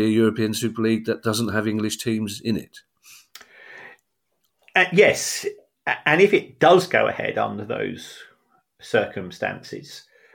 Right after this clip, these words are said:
Speaker 2: um, you know, what,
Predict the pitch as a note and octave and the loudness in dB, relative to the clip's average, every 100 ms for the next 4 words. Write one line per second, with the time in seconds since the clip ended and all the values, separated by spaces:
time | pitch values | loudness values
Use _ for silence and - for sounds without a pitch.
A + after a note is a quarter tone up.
0 | - _ A#2+ A#2+ A#2+ A#2+ A#2 A#2 A#2+ _ | -20 _ 4 6 6 2 -2 -8 -14 _
1 | _ _ _ - C#3+ G2+ - _ _ - | _ _ _ -12 -8 -8 -12 _ _ 0
2 | D3 - | 0 0